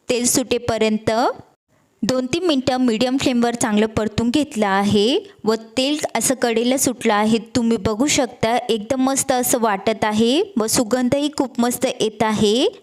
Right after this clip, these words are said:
यामध्ये टाकूया घोटलेली डाळ, पुन्हा एकदा मिक्स करून घेत आहे मी. आता मसाले चांगले परतले गेले आहे व मस्त सुगंध सुटला आहे,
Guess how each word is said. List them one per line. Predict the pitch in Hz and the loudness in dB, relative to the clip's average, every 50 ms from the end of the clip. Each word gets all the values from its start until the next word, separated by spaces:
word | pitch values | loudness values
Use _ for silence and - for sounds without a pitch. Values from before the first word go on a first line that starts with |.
| - - _ _ - | -20 -20 _ _ 0
यामध्ये | 226 233 226 233 247 277 262 269 415 415 - | 2 2 2 2 0 -2 0 -2 -4 -2 0
टाकूया | 320 269 269 - 277 269 254 247 254 | -2 -2 0 0 0 2 2 2 2
घोटलेली | 240 233 285 302 294 302 220 226 226 214 233 220 | 2 2 0 0 0 -2 -2 0 0 0 0 0
डाळ, | - 208 196 208 254 330 - - | 0 0 0 2 0 0 -2 -2
पुन्हा | 254 233 233 247 269 | -2 0 0 0 0
एकदा | 269 262 311 | 0 -2 -2
मिक्स | 285 269 240 240 247 - - | 0 0 0 0 0 -2 -2
करून | - 254 240 262 269 | 0 0 0 0 0
घेत | 254 311 302 302 233 | 2 0 0 0 0
आहे | 220 226 220 226 | 0 0 2 2
मी. | 214 208 208 220 262 370 494 - - _ _ _ _ _ _ _ - | 2 2 2 2 2 0 -2 -4 -8 _ _ _ _ _ _ _ -6
आता | - 202 - 240 | -6 -4 -2 -2
मसाले | 226 233 247 247 - 277 269 262 269 294 | 0 0 -2 0 0 0 0 0 0 0
चांगले | 294 302 240 233 240 262 | 0 0 0 2 0 0
परतले | 247 - 262 240 226 220 226 233 240 220 | 0 -2 -2 -2 -2 -2 0 -2 -4 -2
गेले | 208 254 240 233 226 | 0 0 0 2 2
आहे | 220 214 220 220 220 240 233 | 2 2 2 2 2 2 2
व | 226 254 | 0 0
मस्त | 233 240 254 277 269 - - - - | 0 0 0 0 -2 -2 -2 -2 -2
सुगंध | - - 269 - 247 233 226 220 226 240 | 0 0 0 0 0 0 0 0 -2 -2
सुटला | 240 - 262 214 - - 208 214 214 | -2 -2 -2 -4 -4 -2 0 0 2
आहे, | 208 190 196 208 262 | 2 2 2 2 0